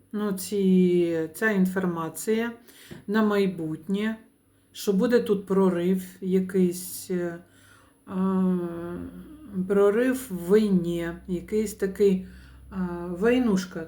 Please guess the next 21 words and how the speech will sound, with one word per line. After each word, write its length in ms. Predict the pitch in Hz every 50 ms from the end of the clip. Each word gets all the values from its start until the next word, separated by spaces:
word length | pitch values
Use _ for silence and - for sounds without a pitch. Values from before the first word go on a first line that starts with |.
| -
така, 400 | - 180 180 - - 180 - 190
такий 320 | 185 - 208 196 - 220 196
шанс, 800 | - - - - 214 196 180 175 160 151 - - - - - - _ _
шанс. 520 | - - - 202 190 185 185 185 - - - - - - - - _ _ -
Що 260 | - - - 233 214
за, 300 | 190 208 196 196 196 196
що 320 | - - - - - 247
за 160 | 220 214 214
шанс? 520 | 185 190 - - 190 165 160 160 - - - _ -
Що? 280 | - - - 196 185 185 185 - - - _ _ _ _ _ _ _ _ _ _ - - - - _ _ _ -
Обмануть. 880 | 262 262 240 233 247 254 240 220 196 175 160 156 - - - - - _ _ _ _ _ _ _ _ _ _ _
Понімаєте? 560 | 196 185 185 190 220 220 208 185 185 - -
Тут 240 | 185 - 214 208 214
обман 440 | 214 202 190 190 190 180 175 165 165 165 160
іде. 200 | 160 175 170 - - _ _ _ _ _ _ _ - - - - - - - _ _ _ _ _
Тут 220 | - 320 349 330 -
обман, 480 | 247 196 180 180 175 170 160 156 160
тут 220 | - - 302 - -
теж 260 | - 220 185 185 175
і 200 | 185 190 185 220
псо, 560 | 196 - - - - - 196 175 175 190 214